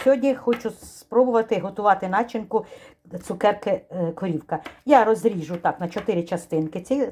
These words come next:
цукерки і будуть, е, у мене сьогодні корівчаті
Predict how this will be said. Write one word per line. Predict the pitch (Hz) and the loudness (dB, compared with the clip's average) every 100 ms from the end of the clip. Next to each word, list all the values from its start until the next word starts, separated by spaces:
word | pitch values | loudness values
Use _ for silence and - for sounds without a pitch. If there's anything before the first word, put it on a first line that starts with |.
| - | -6
цукерки | 311 320 320 320 311 - - - | -2 0 0 -2 -8 -8 -16 -2
і | 240 | 0
будуть, | 175 233 185 180 - _ | 2 0 -2 -4 -14 _
е, | 165 175 165 156 143 - | -14 -10 -8 -10 -12 -12
у | 175 | -6
мене | 175 156 | -2 -2
сьогодні | 156 170 - 170 - _ _ _ - - | -2 -6 -6 -8 -8 _ _ _ -20 0
корівчаті | 254 285 302 311 233 - 175 165 160 147 | 6 8 8 6 2 -2 -2 -2 -8 -10